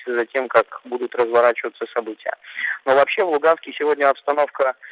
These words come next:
э, немножко накалилась. Э, э, очевидно, кто-то пытается, э, провоцировать и срывать наметившийся переговорный процесс.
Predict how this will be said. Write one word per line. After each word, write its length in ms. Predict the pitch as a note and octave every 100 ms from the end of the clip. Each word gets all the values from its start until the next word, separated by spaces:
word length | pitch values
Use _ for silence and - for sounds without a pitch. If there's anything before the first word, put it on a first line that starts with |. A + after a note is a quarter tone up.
| - - _
э, 600 | C3 B2 B2 B2 A#2+ A#2+ -
немножко 440 | C3+ C3 C3 - C3
накалилась. 640 | C3 C#3 D3+ F3 D3 B2 - - - _
Э, 560 | B2+ B2+ B2 B2 A#2+ A#2 A#2+ C#3 C3
э, 260 | B2+ B2+ B2
очевидно, 720 | C3+ - D3+ E3 C#3 C3+ B2
кто-то 440 | - - D#3+ - C#3
пытается, 960 | - C3 C#3+ C#3+ C#3 - - C3 B2+ - _ _ - - - - _ -
э, 480 | - C3 B2+ B2 A#2+ A#2+
провоцировать 880 | C#3 C#3 C#3 - D#3+ D#3 C#3 B2+ -
и 280 | - D#3 C#3 -
срывать 480 | C3+ C3+ C#3 C3+ - -
наметившийся 840 | C3+ C3 C#3 C3+ B2+ - B2 B2+
переговорный 760 | - B2+ B2+ C3 C#3 C#3 B2+ A#2+
процесс. 520 | B2+ B2+ - A2+